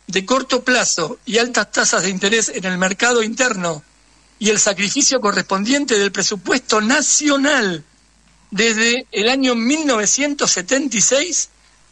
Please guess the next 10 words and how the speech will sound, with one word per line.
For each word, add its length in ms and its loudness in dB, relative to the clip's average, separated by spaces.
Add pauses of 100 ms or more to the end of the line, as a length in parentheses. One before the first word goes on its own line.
(120)
no 240 0
podían 480 0
pasar 320 0
desapercibidos 920 0
en 140 -2
autoridades 800 0 (560)
del 320 0 (460)
Fondo 420 0
Monetario 560 2
Internacional 800 -2